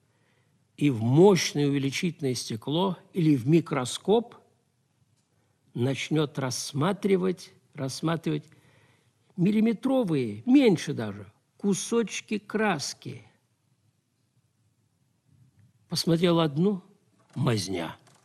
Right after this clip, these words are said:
другая — мазня, третья — мазня. Так всё ж намазано.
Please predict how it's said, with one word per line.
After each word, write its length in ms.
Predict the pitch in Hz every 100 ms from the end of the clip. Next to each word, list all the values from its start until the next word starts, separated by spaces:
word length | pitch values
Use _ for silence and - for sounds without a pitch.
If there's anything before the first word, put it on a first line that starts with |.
| _ _ -
другая — 600 | 139 143 165 127 107 92 -
мазня, 560 | 131 147 131 120 95 90 _ _
третья — 500 | 170 202 123 - 131 _
мазня. 380 | 175 190 170 131
Так 180 | 110 160
всё 160 | -
ж 100 | 190 214
намазано. 640 | 208 202 139 - - -